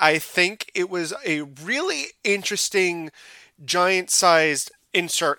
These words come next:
X-Men character because a lot of the plot only connected to the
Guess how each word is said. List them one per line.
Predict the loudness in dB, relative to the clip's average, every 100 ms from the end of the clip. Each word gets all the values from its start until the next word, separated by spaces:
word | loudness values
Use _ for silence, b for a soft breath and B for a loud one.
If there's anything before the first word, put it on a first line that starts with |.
| 0
X-Men | 0 0 -6 -6
character | -4 0 0 -2 -6 -6 -6 -10 b b b b
because | -12 -10 -8 -8 0 4 6 4 2 0 -2 -8 -8 B B B B _
a | 2
lot | 4 4 4 4
of | -2
the | -8
plot | -8 -14 0 4 6 6 4 -4 _ _ _ _ _ -2
only | 0 0 -2 -4 -2 0 -2 -4 -8 b b b -10
connected | -6 0 0 0 -6
to | -8 -8
the | -10